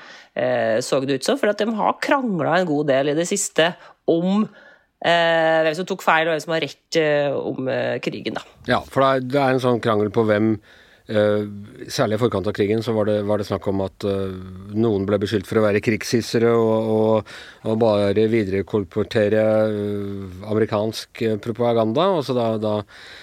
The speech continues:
Speaker 2: eh, krigen var et faktum, så var det den andre sidens, eh, tur til å, hva skal du si, eh, hovere litt og, og beskylde. Men,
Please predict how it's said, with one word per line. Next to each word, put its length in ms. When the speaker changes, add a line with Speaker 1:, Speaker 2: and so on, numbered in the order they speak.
Speaker 2:
eh, 400
krigen 420
var 140
et 80
faktum, 480
så 180
var 180
det 100
den 100
andre 320
sidens, 640
eh, 1400
tur 400
til 320
å, 400
hva 100
skal 220
du 20
si, 200
eh, 1500
hovere 400
litt 400
og, 640
og 80
beskylde. 300
Men, 160